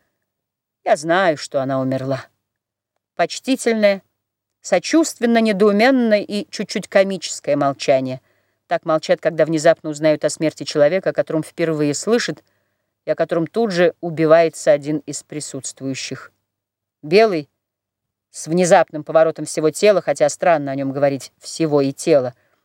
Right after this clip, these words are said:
до того этого всего было мало, и до того это было не тело, напуская на меня всю птицу своего тела. "А это Бишет действительно была? Вы это не сочинили?"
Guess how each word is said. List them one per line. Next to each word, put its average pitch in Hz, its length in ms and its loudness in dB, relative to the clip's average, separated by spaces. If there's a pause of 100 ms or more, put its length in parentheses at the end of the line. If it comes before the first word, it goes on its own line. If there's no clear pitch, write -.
(180)
до 156 60 -12
того 160 320 2
этого 151 300 -2
всего 160 340 0
было 143 220 2
мало, 180 260 4
и 160 180 -2
до 147 140 -8
того 151 380 0 (120)
это 180 340 -4
было 139 260 -2
не 147 260 2
тело, 123 500 -4 (520)
напуская 156 500 2
на 156 60 -2
меня 156 280 2
всю - 300 -6
птицу - 640 -8
своего 139 380 -4
тела. 131 420 -2 (540)
"А 214 180 -2
это 359 400 -2
Бишет - 640 0 (640)
действительно 294 500 -4
была? 311 320 4 (600)
Вы 220 160 0
это 214 440 2 (360)
не 233 220 0
сочинили?" 262 640 0